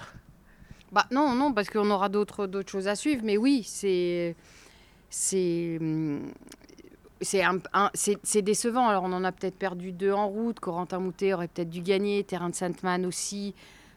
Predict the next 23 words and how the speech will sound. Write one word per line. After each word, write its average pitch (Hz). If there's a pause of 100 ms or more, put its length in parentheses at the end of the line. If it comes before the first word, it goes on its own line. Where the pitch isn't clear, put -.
Enfin, 175
voilà, 196
c'est, 185
c'est -
des 175
joueurs 190
qui 202
avaient 180
le, 180
le, 175
le, 165
la 170
victoire 185
au, 185
au, 175 (100)
un, 165 (220)
au 185
bout 185
de 185
la 196
raquette 196
quand 214
même. 254